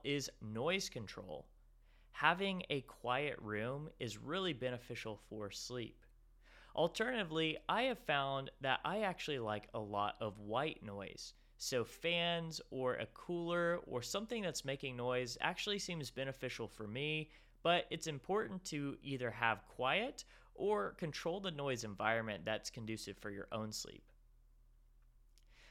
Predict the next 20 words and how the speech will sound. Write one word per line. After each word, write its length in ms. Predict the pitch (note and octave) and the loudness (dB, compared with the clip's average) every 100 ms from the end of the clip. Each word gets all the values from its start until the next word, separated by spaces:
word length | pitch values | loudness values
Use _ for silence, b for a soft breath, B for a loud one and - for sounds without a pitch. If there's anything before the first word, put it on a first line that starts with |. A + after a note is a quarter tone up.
| B | B
The 100 | C#3+ | 0
next 280 | F3 G3 - | 2 2 2
category 440 | F#3 D#3+ D#3 D#3+ | 4 4 4 2
we'll 140 | D3 B2+ | 2 0
get 180 | B2 C3+ | 0 0
into 460 | C3 B2 C3+ B2+ - | 0 -2 -4 -2 -2
is 180 | B2 G2+ | -2 -2
bedtime 720 | - A#2+ B2+ - A#2 A2 G#2+ | 2 2 2 -4 -2 -2 -4
habits, 720 | - G2 F#2 - - - - b b - | -4 -4 -2 -6 -8 -12 -12 b b -4
and 140 | C#3 | 0
this 220 | D3 A3 G#3 | 4 4 4
is 140 | F#3 | 0
going 280 | D3+ D3+ D3 | 0 -2 -2
to 60 | |
be 180 | B2+ B2+ | -2 -2
the 240 | B2 C3 G#2+ - | -2 -4 -6 -4
biggest 480 | B2 C#3 C#3 C3 - - | 0 2 2 0 -2 -2
area 380 | A2 G2+ G2+ G2 | 0 2 2 -2
for 220 | - A2 | -2 -4
experimenting. 960 | F#2+ - - G#2+ G#2+ G2 F#2 - A#1 | -2 -6 -4 -2 -2 -2 -6 -10 -14